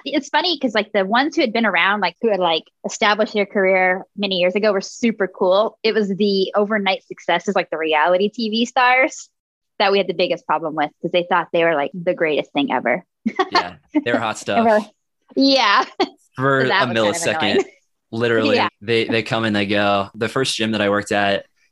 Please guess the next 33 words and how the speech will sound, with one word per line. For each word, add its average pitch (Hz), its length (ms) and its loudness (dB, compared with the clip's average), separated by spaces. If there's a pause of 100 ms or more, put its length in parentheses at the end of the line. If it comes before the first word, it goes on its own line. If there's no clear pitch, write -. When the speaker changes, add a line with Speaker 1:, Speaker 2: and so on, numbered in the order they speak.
Speaker 2:
there 113 100 0
was 107 260 -2
two 127 180 -4
people 117 320 -4
that 92 320 -2 (360)
trained 127 340 -2
there. 101 100 0
I 117 80 0
guess 185 220 -4
one 127 160 -4
of 110 60 -4
them 98 180 -2
didn't 101 200 -4
train 101 240 -2
there, 95 120 -2
but 92 80 -8
she - 160 -2
worked 98 260 -4
out 95 180 -2
there 90 420 -2
a 104 40 -4
lot. 92 240 -2
And 95 100 -6
her 104 360 -2 (120)
partner, 95 460 -4
they 98 540 -2
were 104 120 -2
on 98 100 -2
The 92 80 -4
Real 98 220 0
World. 143 360 -2 (540)
Speaker 1:
Mm-hmm. 220 600 2 (440)
Speaker 2:
And 110 760 0